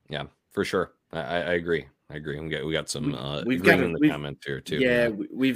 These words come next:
Speaker 1: Yeah,
Speaker 2: got a
Speaker 1: So-,
Speaker 2: big
Speaker 1: Sockside Mike said Lance, too, but, you know, pitchers can't hit anymore. So
Speaker 2: I
Speaker 1: th-, this
Speaker 2: think
Speaker 1: is
Speaker 2: we
Speaker 1: all, this is all on deck, and we were
Speaker 2: I
Speaker 1: sitting
Speaker 2: think
Speaker 1: right there, so.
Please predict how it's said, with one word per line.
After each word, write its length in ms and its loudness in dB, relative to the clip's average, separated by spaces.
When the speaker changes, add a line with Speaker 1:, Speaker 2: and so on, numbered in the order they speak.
Speaker 1:
Yeah, 80 10
Speaker 2:
got 80 10
a 40 2
Speaker 1:
So-, 140 8
Speaker 2:
big 120 2
Speaker 1:
Sockside 320 8
Mike 200 8
said 220 2
Lance, 340 2
too, 240 4
but, 200 2
you 80 -2
know, 120 0
pitchers 340 -6
can't 200 -4
hit 100 0
anymore. 440 -2
So 140 -4
Speaker 2:
I 100 4
Speaker 1:
th-, 80 -2
this 140 8
Speaker 2:
think 100 4
Speaker 1:
is 40 8
Speaker 2:
we 40 12
Speaker 1:
all, 160 12
this 180 6
is 60 2
all 180 12
on 160 8
deck, 280 2
and 140 -2
we 80 4
were 60 6
Speaker 2:
I 20 2
Speaker 1:
sitting 200 4
Speaker 2:
think 80 4
Speaker 1:
right 180 2
there, 220 -12
so. 160 -16